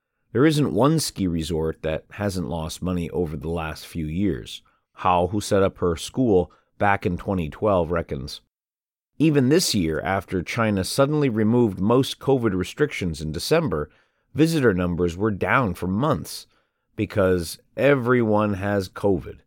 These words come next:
and those who weren't didn't dare go out. So there was basically no skiing. Hao adds.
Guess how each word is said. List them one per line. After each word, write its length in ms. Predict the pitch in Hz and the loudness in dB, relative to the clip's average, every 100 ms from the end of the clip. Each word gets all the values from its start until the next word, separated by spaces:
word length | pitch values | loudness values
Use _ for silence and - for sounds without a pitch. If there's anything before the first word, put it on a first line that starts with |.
| _ _ _ _ _ | _ _ _ _ _
and 240 | - 98 95 | -6 -2 4
those 300 | 120 123 - | 4 4 2
who 260 | 110 95 87 | 0 2 0
weren't 640 | 98 135 160 - - - _ _ _ - 87 | 2 4 4 0 -12 -20 _ _ _ -12 -2
didn't 480 | 123 120 110 - | 0 0 -2 -4
dare 300 | 87 127 113 | 4 6 6
go 220 | 95 101 101 | 4 4 6
out. 340 | 131 85 - _ _ _ _ _ _ _ | 4 0 -8 _ _ _ _ _ _ _
So 160 | - | 0
there 140 | 104 107 | 4 4
was 140 | 101 | 4
basically 420 | 123 131 110 104 | 2 2 2 0
no 220 | 104 120 | 4 4
skiing. 640 | 113 - - 156 87 53 - _ _ _ | 2 -2 -2 0 0 -4 -20 _ _ _
Hao 300 | - - 64 | -10 -6 -6
adds. 460 | 50 60 - - - | -8 -14 -16 -20 -20